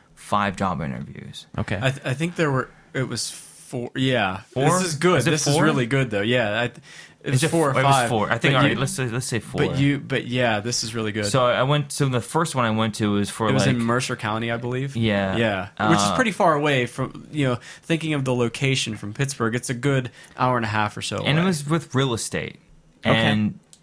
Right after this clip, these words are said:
Speaker 1: and actually, it was a good interview, and they were gonna offer me the job, and I declined it.
Speaker 3: Like,
Speaker 2: Hmm.
Speaker 3: like, yeah, like,
Speaker 2: On the
Speaker 3: I'm
Speaker 2: spot?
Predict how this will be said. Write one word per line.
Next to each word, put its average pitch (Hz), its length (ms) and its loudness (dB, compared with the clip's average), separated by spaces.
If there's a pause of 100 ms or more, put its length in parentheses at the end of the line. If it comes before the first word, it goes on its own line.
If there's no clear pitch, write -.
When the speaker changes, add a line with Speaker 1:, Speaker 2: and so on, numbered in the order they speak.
(220)
Speaker 1:
and 110 180 2
actually, 120 560 2
it 101 100 0
was 101 140 -2
a 107 60 -2
good 113 220 0
interview, 131 600 0
and 107 580 2 (840)
they 98 340 0
were 101 100 0
gonna 101 140 2
offer 95 260 -2
me 90 100 0
the 90 100 -2
job, 98 320 0
and 87 100 -4
I 85 180 -6
declined 82 460 -10
it. - 140 -14 (440)
Speaker 3:
Like, 123 220 2
Speaker 2:
Hmm. 123 240 -6
Speaker 3:
like, 123 160 0
yeah, 127 220 4
like, 107 160 4
Speaker 2:
On - 60 4
the - 20 2
Speaker 3:
I'm 131 40 0 (400)
Speaker 2:
spot? - 160 -12